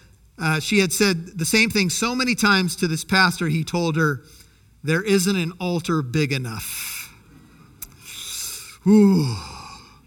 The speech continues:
I know all God's people said, "Ouch." Now, verse three, "If we put the bits into the horses' mouths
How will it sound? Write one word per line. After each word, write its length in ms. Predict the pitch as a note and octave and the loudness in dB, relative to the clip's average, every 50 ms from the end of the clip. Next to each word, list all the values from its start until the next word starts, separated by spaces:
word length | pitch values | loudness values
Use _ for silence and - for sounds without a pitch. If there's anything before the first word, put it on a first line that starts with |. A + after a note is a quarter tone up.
| _ _ - _ - _ _ _ | _ _ -20 _ -20 _ _ _
I 180 | E3 D#3+ D#3+ D#3 | 0 2 2 2
know 220 | D#3 D3+ D3+ D3 | 2 2 0 0
all 240 | D3 D3 D3 D3 D3+ | 0 0 0 -2 -2
God's 260 | C#3 D3+ D3 C#3 - | -2 -2 -4 -4 -2
people 280 | - E3 D3+ B2 D3 C#3 | -2 -2 -2 -2 -4 -6
said, 480 | - - D#3 D3 C#3+ C#3 C#3 C3 B2+ - - - _ _ _ _ - _ - | -4 -2 -2 -2 -2 -2 -4 -6 -10 -14 -18 -20 _ _ _ _ -20 _ -4
"Ouch." 800 | E3+ D#3 D#3 D3 C#3+ C#3+ C#3+ D3 B2+ - - - - - - - - - - _ _ _ - _ _ _ _ _ - _ _ _ _ _ - - - - _ _ _ _ _ _ _ _ _ _ _ _ _ _ _ | -2 0 0 0 0 0 -2 -4 -6 -6 -6 -6 -6 -6 -8 -12 -18 -20 -20 _ _ _ -20 _ _ _ _ _ -20 _ _ _ _ _ -20 -20 -20 -20 _ _ _ _ _ _ _ _ _ _ _ _ _ _ _
Now, 540 | - F#3+ A3 G#3 F#3+ F#3 F3+ F3+ F3+ - - - - | 2 4 6 6 6 6 4 2 -2 -6 -18 -10 0
verse 320 | D3+ F#3+ G3 F#3+ F#3 - | 2 4 4 4 4 0
three, 300 | - G#3+ G#3+ G3+ G3+ F#3+ | -2 2 4 4 4 4
"If 360 | G3+ G3 G#3 G3 F#3 - - | 4 4 2 2 2 0 -4
we 220 | - A3+ B3 C4+ B3+ | -4 0 2 2 2
put 400 | - - B3 C4+ C4 C4 G#3 E3+ | 2 4 4 4 4 2 0 0
the 80 | F3 | 0
bits 500 | D3+ C3 - G#3+ A#3+ A#3+ A3+ - - - | 0 2 4 4 4 6 4 2 -4 -4
into 420 | - - F#3+ F3 F3 D#3 E3+ E3 D#3 | -2 -2 -2 0 0 0 0 -2 0
the 160 | D#3 D3+ C#3+ | -2 -4 -4
horses' 500 | - - G#3 G#3 G3 - G3 E3 C3+ B2 | -2 0 2 2 2 0 -2 -6 -4 -4
mouths 800 | C#3+ D3+ D#3 D#3 C#3+ B2+ B2+ B2+ C3+ D#3 D#3+ D#3 - - - | -2 0 2 2 2 0 -2 -4 -6 -6 -6 -6 -8 -12 -14